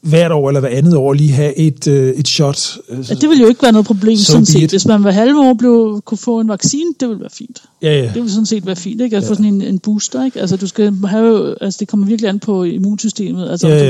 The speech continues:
Speaker 2: du,
Speaker 1: ja.
Speaker 2: det, om det er aktivt, det skal være sådan en, øh, deaktiveret virus, som den så bekæmper, ikke? For
Speaker 1: Jo.
Speaker 2: at det, at den er oppe på dupperne, ikke?
Speaker 1: Ja, ja.
Speaker 2: Hvor at hvis du bare får antistofferne eller sådan noget, anti-, hvad hedder det?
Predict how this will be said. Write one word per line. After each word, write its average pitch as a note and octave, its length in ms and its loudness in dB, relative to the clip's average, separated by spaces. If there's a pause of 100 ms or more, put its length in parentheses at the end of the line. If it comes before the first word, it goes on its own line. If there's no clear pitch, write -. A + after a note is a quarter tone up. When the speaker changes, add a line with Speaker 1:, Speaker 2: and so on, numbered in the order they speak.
Speaker 2:
du, B2 40 -2
Speaker 1:
ja. B2+ 280 -8
Speaker 2:
det, E3+ 120 -12
om F#3+ 140 -6
det F#3 120 -4
er F#3+ 80 -2
aktivt, G3 460 -2
det G3 100 -8
skal - 140 -8
være G3+ 60 0
sådan G3+ 180 2
en, F#3+ 60 0
øh, F3+ 160 -2 (720)
deaktiveret G3+ 580 0
virus, G#3 340 0
som F#3+ 160 -4
den F#3 140 -6
så F#3 160 -6
bekæmper, - 560 -8
ikke? A#3+ 160 -6
For D#3+ 80 -2
Speaker 1:
Jo. C#3 140 4
Speaker 2:
at - 180 -4
det, F3+ 200 -4
at - 180 -8
den F#3 140 -2
er F3 60 -4
oppe F3+ 200 -6
på - 0 -
dupperne, G#3 460 -2
ikke? A#3+ 160 -2
Speaker 1:
Ja, D#3 120 0
ja. C#3+ 60 0
Speaker 2:
Hvor F3+ 160 0
at F3+ 60 -4
hvis F3+ 120 -6
du - 100 -10
bare F#3+ 180 -4
får G3 260 -4
antistofferne F#3 720 -4
eller D#3+ 140 -6
sådan F#3 140 -6
noget, E3 180 -6
anti-, F3+ 540 -4
hvad - 360 -14
hedder F3 140 -8
det? E3 100 -10